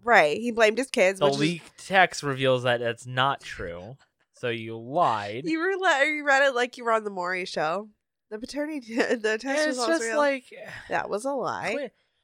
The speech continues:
Speaker 2: I mean, I, I don't know what you would, I don't know what they were expecting him to be able to accomplish. He's a senator. It's just not.
Speaker 1: But
Speaker 2: It's horrible precedent.
Speaker 1: Yes. But when you
Speaker 2: When you
Speaker 1: are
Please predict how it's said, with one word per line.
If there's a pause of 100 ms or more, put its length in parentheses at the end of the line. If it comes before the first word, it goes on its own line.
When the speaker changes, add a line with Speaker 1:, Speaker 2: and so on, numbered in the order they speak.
(200)
Speaker 2:
I
mean,
I, (260)
I
don't
know
what (120)
you
would, (300)
I
don't
know
what
they
were
expecting
him
to
be
able
to
accomplish. (180)
He's
a
senator.
It's
just
not. (460)
Speaker 1:
But
Speaker 2:
It's
horrible
precedent. (140)
Speaker 1:
Yes. (720)
But
when
you
Speaker 2:
When
you
Speaker 1:
are